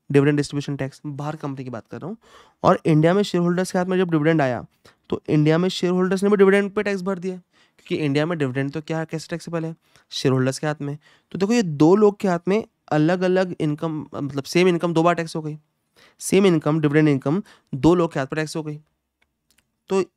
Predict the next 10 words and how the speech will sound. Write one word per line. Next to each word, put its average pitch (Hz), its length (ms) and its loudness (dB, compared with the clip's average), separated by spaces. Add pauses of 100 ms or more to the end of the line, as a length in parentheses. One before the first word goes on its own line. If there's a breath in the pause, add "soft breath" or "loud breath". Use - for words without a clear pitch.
(140)
इस 185 140 0
बारे 175 180 2
में 170 120 0
बात 139 160 0
करता 139 220 -10
है 131 80 -10
कौन? 190 200 -4 (300 soft breath)
इकोनॉमिक 151 440 0
डबल 127 180 -2
टैक्सेशन। - 500 -14